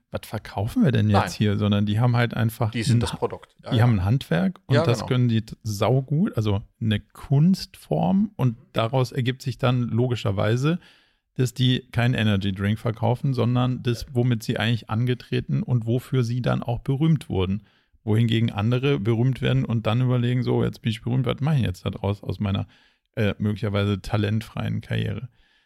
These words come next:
Speaker 1: Heißt nicht, wie du es richtig rausgearbeitet hast, dass das alles irgendwie den Leuten in den Schoß fällt und die gar nichts dafür können.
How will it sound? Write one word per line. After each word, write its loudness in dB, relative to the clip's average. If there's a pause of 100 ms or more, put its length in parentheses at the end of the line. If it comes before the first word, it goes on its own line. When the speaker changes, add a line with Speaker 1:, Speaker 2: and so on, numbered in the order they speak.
(240)
Speaker 1:
Heißt -2
nicht, 0
wie 0
du 2
es -2
richtig -4
rausgearbeitet 0
hast, -4
dass -4
das -4
alles -2
irgendwie -4
den 0
Leuten 0
in 0
den 0
Schoß -4
fällt -2
und -2
die -10
gar 0
nichts -2
dafür -4
können. -2